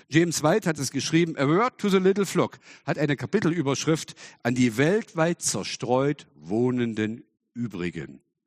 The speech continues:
Und Uriah Smith ist es, der achtzehnhundertsechsundfünfzig im Review schreibt, wir erheben den Anspruch darauf, die Übrigen zu sein, soweit wir deren Kennzeichen tragen. Und damit ist relativ deutlich gesagt,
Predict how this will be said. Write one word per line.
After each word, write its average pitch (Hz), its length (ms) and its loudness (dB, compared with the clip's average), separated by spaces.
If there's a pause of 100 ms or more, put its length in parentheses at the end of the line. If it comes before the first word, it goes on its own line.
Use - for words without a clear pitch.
(400)
Und 123 80 -4
Uriah 185 360 2
Smith 240 400 2
ist 156 200 0
es, 156 100 -2
der 147 160 2
achtzehnhundertsechsundfünfzig 156 960 -2
im 135 100 2
Review 147 380 0
schreibt, 127 420 -2 (320)
wir 151 180 2
erheben 160 280 2
den 143 160 2
Anspruch 240 600 0
darauf, 123 800 0 (840)
die 226 220 0
Übrigen 240 480 2
zu 175 160 0
sein, 147 560 0 (300)
soweit 107 560 0
wir 127 100 0
deren 92 320 -4
Kennzeichen 95 640 -4
tragen. - 420 -12 (800)
Und 98 120 -10
damit 110 300 -2
ist - 260 -6
relativ 107 440 -4
deutlich 90 380 -10
gesagt, 85 400 -8